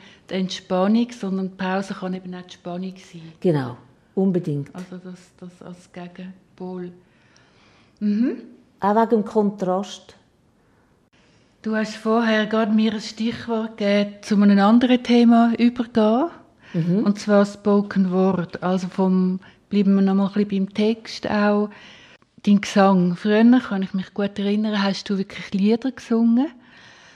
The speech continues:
Speaker 1: Und jetzt habe ich gemerkt, als ich es gehört habe, das ist sehr vielseitig, was du machst. Kannst du vielleicht da dazu etwas sagen?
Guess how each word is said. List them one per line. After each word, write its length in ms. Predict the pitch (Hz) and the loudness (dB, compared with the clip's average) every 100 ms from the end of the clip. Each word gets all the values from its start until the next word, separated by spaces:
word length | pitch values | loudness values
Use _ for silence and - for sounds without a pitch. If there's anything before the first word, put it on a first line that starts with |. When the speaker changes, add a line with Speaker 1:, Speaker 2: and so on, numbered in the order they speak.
| _ _ - | _ _ -4
Speaker 1:
Und 240 | 208 196 | 0 2
jetzt 420 | 202 214 254 - | 4 4 2 2
habe 160 | 262 233 | 4 6
ich 140 | 226 | 4
gemerkt, 540 | - 214 220 - - - | 4 6 6 2 -6 0
als 120 | 214 | 4
ich 80 | 214 | 4
es 140 | - | 0
gehört 400 | - 208 220 - | 2 2 2 0
habe, 160 | 226 214 | 0 2
das 180 | 208 202 | 2 -2
ist 160 | 208 - | -10 -2
sehr 220 | 226 226 | 0 0
vielseitig, 800 | - 226 226 - 190 180 - 196 | 2 2 2 0 -2 -2 -6 -8
was 280 | 180 185 - | -6 -8 -8
du 100 | 208 | -4
machst. 360 | 196 160 - - | -2 -2 -6 -12
Kannst 220 | 185 - | -14 -12
du 40 | |
vielleicht 340 | 185 196 185 - | -6 -6 -6 -6
da 120 | 202 | -4
dazu 340 | 220 - 220 | -6 -8 -6
etwas 420 | 214 214 226 220 | -6 -8 -12 -10
sagen? 320 | - 165 - | -10 -10 -12